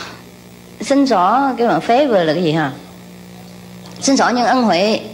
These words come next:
Nhưng mà phải đến để mình khai mở cái trí huệ của mình ra. Mình không nên lúc nào cũng cầu cạnh Quan Thế Âm Bồ Tát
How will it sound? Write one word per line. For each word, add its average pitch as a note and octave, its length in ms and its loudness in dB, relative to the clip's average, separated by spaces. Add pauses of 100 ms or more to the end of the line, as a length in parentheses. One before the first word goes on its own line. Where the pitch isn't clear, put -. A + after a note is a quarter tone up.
(220)
Nhưng D4+ 100 4
mà C4+ 60 4
phải C4 80 4
đến E4+ 220 4
để E4+ 60 6
mình C4+ 160 4
khai D#4 300 2
mở B3 260 4
cái D4+ 80 0
trí E4 140 2
huệ A3+ 220 4
của C4 100 0
mình B3 160 2
ra. B3+ 320 2 (360)
Mình B3 200 2
không D4+ 180 2
nên D4+ 200 4
lúc D#4+ 160 2
nào G#3 220 2
cũng A#3+ 160 -4
cầu F#3 220 2
cạnh E3 300 -4
Quan A#3 200 0
Thế B3+ 120 0
Âm B3 180 0
Bồ D3 200 0
Tát C#4 340 0